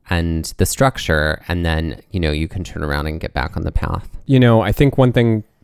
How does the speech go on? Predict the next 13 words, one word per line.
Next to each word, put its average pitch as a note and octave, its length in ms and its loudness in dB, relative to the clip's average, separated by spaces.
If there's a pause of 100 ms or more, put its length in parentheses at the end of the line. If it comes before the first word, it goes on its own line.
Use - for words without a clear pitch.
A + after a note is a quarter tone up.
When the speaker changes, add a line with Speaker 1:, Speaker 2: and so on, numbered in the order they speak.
Speaker 2:
that F#2+ 320 0 (300)
I A2 300 0 (200)
didn't A2 280 2
realize, D3 720 4
even A2 260 0
though F#2+ 160 4
we F#2+ 160 2
had G2 180 -2
brought F#2 240 2
our F#2 120 0
bags, F#2+ 480 -2
was A2 160 -4
how G2 420 2